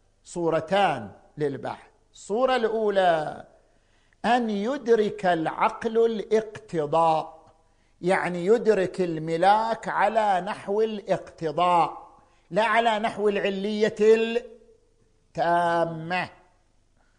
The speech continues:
فلنمثل له بمثال. افترضوا مثال مثلًا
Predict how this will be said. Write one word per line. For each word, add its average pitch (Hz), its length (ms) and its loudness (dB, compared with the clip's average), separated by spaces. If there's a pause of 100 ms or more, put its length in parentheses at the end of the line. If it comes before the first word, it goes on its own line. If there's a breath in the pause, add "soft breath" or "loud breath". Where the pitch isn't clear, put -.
(240)
فلنمثل 254 720 0
له 214 240 2
بمثال. 196 760 -2 (1200)
افترضوا 226 460 2
مثال 202 500 -2
مثلًا 185 580 -4